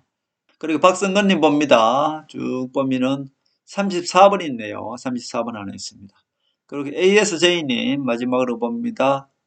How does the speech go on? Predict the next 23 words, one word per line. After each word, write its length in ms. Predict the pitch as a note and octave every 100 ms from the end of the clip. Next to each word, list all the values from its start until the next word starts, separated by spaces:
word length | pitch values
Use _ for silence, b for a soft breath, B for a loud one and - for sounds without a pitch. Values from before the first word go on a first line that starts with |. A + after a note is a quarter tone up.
| _ _
삼십 400 | - F#3+ F#3+ D3+
분 120 | B2
있습니다. 720 | A2 - G#2 G2+ G2+ F#2+ A2 A#2+
에이에스제이 440 | A2+ A2+ A2+ A2+
님 140 | A2 G#2
삼십 440 | - C#3 C3 A#2
분. 120 | - G2 b b b _
이렇게 260 | D3 D3 C#3
해서 180 | C#3 C3
한번 320 | C3+ C#3 C3+
쭉 360 | - C#3 D3 C#3
풀어봤네요. 580 | D3+ C#3 B2 B2+ B2 A2+ B B _
자, 120 | C#3
우리 160 | C#3 D#3+
구독자분들 760 | F#3+ F3 E3 D3 C3+ A#2 C3+ C#3+
축하도 360 | - D#3+ D3
좀 200 | C#3+ C3
많이 260 | A#2 C3+ C#3+
해주시고요. 680 | D3 D3+ C#3+ B2+ C#3 D3+ C#3+
그리고 520 | D3 B2+ A2+ C#3 D3 _ _ -
또 120 | A2+
축하해 440 | - E3+ D#3+ D3
주시면서, 680 | C#3+ D3+ D3+ B2 A#2+ C#3+